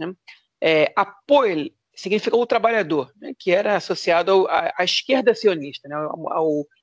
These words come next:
ao maior movimento, na verdade, da es-, da, é, é do, do mo-, interno, maior corrente do movimento sionista até os anos, é, setenta, oitenta, que era, que era a esquerda sionista trabalhista, principalmente, né,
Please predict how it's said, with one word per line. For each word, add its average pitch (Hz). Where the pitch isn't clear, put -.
ao -
maior 247
movimento, 180
na 156
verdade, 147
da 151
es-, -
da, 156
é, 143
é 143
do, 143
do 143
mo-, 143
interno, 165
maior 160
corrente 175
do 170
movimento 160
sionista 151
até 175
os 165
anos, 160
é, 151
setenta, 190
oitenta, 180
que -
era, 165
que -
era 160
a -
esquerda 190
sionista 175
trabalhista, 175
principalmente, 185
né, 190